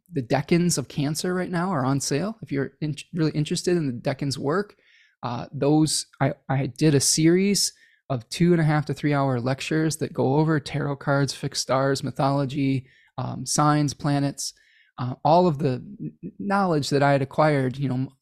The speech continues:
not all of it, but, you know, uh, quite a bit of it, my heart and soul poured into those, and I put 'em on sale during each season. So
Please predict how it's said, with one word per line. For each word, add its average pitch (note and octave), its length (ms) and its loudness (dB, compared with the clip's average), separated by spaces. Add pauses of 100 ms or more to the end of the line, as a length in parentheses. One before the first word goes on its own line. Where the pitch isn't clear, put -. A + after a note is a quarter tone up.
(140)
not - 140 -8
all B2+ 220 -2
of B2 80 -4
it, - 120 -6
but, D#3+ 140 -2
you F#3+ 100 -4
know, D#3+ 160 -4 (380)
uh, F3+ 120 -6
quite F3+ 280 0
a E3 40 2
bit D#3+ 200 4
of C#3 120 2
it, - 200 -2 (340)
my C#3 220 -2
heart C#3+ 220 -2
and C3+ 100 -4
soul C3 240 -2
poured C#3+ 280 0
into D3+ 220 -2
those, B2 320 -6 (340)
and D#3 100 0
I D#3+ 40 2
put G#3 180 -2
'em F3+ 100 2
on C#3 120 2
sale C#3 300 0
during B2 280 -2
each B2 180 -4
season. B2 380 -4
So - 200 -4